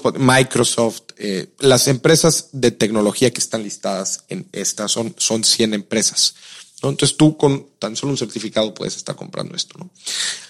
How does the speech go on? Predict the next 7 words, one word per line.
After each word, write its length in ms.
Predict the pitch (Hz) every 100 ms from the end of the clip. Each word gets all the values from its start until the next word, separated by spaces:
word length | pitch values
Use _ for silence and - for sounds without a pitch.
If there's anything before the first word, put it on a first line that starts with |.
| _ _ -
¿Cuál 340 | 269 277 294
de 120 | 254
estos 420 | 254 - 247 - -
es 220 | 202 190
mejor 460 | 214 202 214 214 214
para 240 | 214 208
ti? 260 | 233 220